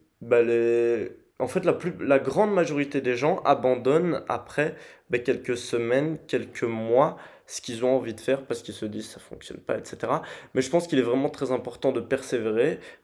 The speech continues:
parce que pour essayer d'atteindre ce point de friction, parce que ce point de friction, lorsqu'on l'atteint, c'est quelque chose de super satisfaisant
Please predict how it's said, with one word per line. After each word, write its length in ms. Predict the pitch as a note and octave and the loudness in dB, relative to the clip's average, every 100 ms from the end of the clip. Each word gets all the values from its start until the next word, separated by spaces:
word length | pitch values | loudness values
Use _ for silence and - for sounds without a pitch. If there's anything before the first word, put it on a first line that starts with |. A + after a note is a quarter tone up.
| - | 0
parce 220 | D#3+ - | 0 -2
que 60 | - _ _ | -14 _ _
pour 320 | D3 C#3+ - | -2 -2 -2
essayer 300 | C3+ - C#3 | -6 0 0
d'atteindre 600 | C3 A#2+ - C#3+ D3 - B2 | 4 2 2 -2 -2 -6 -12
ce 160 | - | -6
point 240 | A2 B2+ A#2+ | -4 0 -2
de 60 | |
friction, 340 | - A2 - D3+ | -4 -8 -6 -6
parce 160 | C3+ | -4
que 80 | - | -4
ce 140 | - | -4
point 200 | - B2+ | -4 -4
de 60 | A#2 | -6
friction, 300 | - A2 C#3 | -8 -10 -8
lorsqu'on 340 | C3 - - | -6 -8 -6
l'atteint, 340 | A2 G#2+ B2 C3 | -2 -2 -2 -4
c'est 160 | - | -6
quelque 200 | G#2+ A2+ | -10 -10
chose 120 | - A2 | -8 -8
de 80 | |
super 380 | A2 - C3 D#3+ | -8 -8 -4 -4
satisfaisant 680 | - C3+ B2+ - A#2+ A#2 | -2 -6 -6 -8 -4 -2